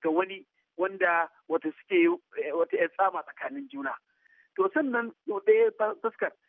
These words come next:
yanzu kamar yadda bal take ɗin nan, wato, a duniya ta karɓo, to, za mu iya cewa shi ma ɗan bal na yanzu, wanda yanzu ɗan bal ya-, mai wani mai kuɗi ne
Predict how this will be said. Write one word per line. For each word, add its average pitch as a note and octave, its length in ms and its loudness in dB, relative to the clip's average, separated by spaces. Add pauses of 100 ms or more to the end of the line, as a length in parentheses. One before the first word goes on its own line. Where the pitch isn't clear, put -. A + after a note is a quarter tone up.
(180)
yanzu F3+ 260 -2
kamar A3 260 0
yadda A3+ 260 0
bal G3 180 -4
take - 260 -4
ɗin F#3+ 180 -4
nan, E3 180 -2
wato, D3+ 260 -2
a D3 80 -8
duniya F#3 400 0 (280)
ta G3 80 -6
karɓo, F3 440 -2 (360)
to, F3 140 4
za A3+ 160 2
mu A3+ 60 -14
iya A3 200 0
cewa G3+ 300 4
shi A#3 180 -12
ma A#3+ 180 0
ɗan A#3 200 -4
bal A3 180 0
na G3 60 0
yanzu, D#3 460 -2 (320)
wanda G3+ 260 2
yanzu F#3 200 0
ɗan G#3+ 180 -4
bal A3 360 -4
ya-, G3+ 180 2
mai G3 140 0
wani A3 140 2
mai G#3 120 2
kuɗi F#3+ 340 -2
ne C#3 100 -2